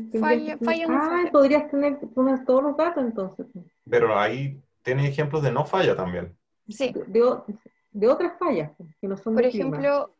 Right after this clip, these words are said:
Speaker 2: eh, hicimos una base con el profe, es que hubo un problema ahí con la empresa que nos cambió algo entre medio, y la
Speaker 3: Ujú.
Speaker 2: primera base que teníamos era que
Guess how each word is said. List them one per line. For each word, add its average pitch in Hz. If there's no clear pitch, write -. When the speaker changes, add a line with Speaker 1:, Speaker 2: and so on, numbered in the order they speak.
Speaker 2:
eh, 233
hicimos 269
una 294
base 294
con 302
el 302
profe, 269
es 247
que 226
hubo 269
un 269
problema 247
ahí 262
con 269
la 269
empresa 269
que 269
nos 254
cambió 254
algo 277
entre 302
medio, 294
y 240
la 240
Speaker 3:
Ujú. 233
Speaker 2:
primera 254
base 311
que 311
teníamos 330
era 285
que 262